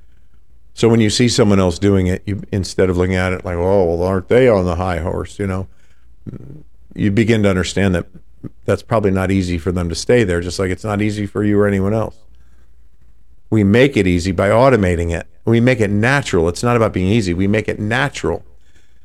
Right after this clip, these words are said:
And that still doesn't mean that we don't get challenged with things that catch us sideways, that we go, "Oh, I didn't even realize I was doing that." So <clears throat>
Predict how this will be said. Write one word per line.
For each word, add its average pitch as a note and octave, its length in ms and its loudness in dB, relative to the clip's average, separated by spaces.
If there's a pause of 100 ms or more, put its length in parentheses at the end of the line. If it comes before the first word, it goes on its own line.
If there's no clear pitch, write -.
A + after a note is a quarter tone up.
(220)
And A2 100 2
that A#2 120 2
still D#3 280 2
doesn't G#2+ 340 2
mean F#2+ 240 0
that F#2+ 120 -2
we G2+ 100 0
don't F2+ 160 0
get - 160 -4
challenged F#2 600 -4
with E2 140 -4
things F2 340 -4
that - 200 -8
catch - 240 -6
us F2 120 -4
sideways, F#2 540 -2
that F#2+ 60 -8
we F2 80 -6
go, E2+ 120 -4
"Oh, C3 300 0
I F#2 100 -2
didn't G2+ 160 -2
even F#2 120 -2
realize A#2+ 320 0
I B2+ 60 2
was B2+ 120 -2
doing G2 240 0
that." D#2+ 180 -10 (140)
So G2 340 0 (1000)
<clears throat> B2+ 300 2